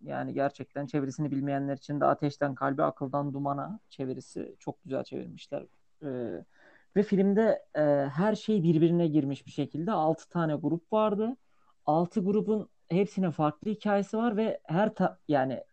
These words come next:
Tarantino filmi, e, diyeyim ben buna. Bu grupların yolları bir yerde kesişiyor. Ve bu yani gerçekten Tarantino filmlerindeki kadar olmasa da bir yerde sizi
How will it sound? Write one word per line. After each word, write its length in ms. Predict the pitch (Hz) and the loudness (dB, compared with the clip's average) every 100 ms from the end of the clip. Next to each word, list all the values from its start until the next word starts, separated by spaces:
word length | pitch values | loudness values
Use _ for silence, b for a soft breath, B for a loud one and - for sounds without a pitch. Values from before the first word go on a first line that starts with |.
| - | -4
Tarantino 540 | 170 170 180 185 226 | 2 4 4 2 0
filmi, 440 | - 160 156 147 - _ _ _ 147 | 4 4 2 0 -4 _ _ _ 0
e, 260 | 127 120 78 - - _ - 160 _ _ _ _ - - | 2 2 0 -4 -10 _ -20 -20 _ _ _ _ -20 0
diyeyim 340 | 165 139 139 131 | 4 4 4 2
ben 200 | 135 123 | 0 -2
buna. 400 | 127 139 208 240 _ _ _ _ _ - | -6 -4 -2 -4 _ _ _ _ _ 6
Bu 260 | 247 240 - | 6 6 4
grupların 720 | 165 180 190 190 202 254 - - | 6 6 6 4 4 2 -4 6
yolları 420 | 196 214 220 226 | 8 8 8 8
bir 60 | 208 | 8
yerde 320 | 202 202 214 | 8 6 4
kesişiyor. 560 | 185 - - - 117 - - - - - _ _ - 180 | 0 0 -6 -4 -4 -6 -16 -20 -20 -20 _ _ 2 6
Ve 140 | 196 | 6
bu 280 | 233 196 - _ - | 6 4 0 _ 2
yani 260 | 160 156 | 2 4
gerçekten 540 | 160 208 208 196 185 165 | 4 4 2 0 0 2
Tarantino 540 | 170 170 180 190 190 | 4 4 4 2 0
filmlerindeki 640 | 170 170 170 160 160 165 - | 2 2 2 2 0 -2 0
kadar 280 | 165 151 - | 0 2 2
olmasa 560 | 170 190 180 156 143 | 4 4 4 2 0
da 160 | 170 226 | 0 2
bir 100 | 165 | 6
yerde 320 | 170 170 165 | 8 8 6
sizi 300 | 160 - 160 | 2 2 4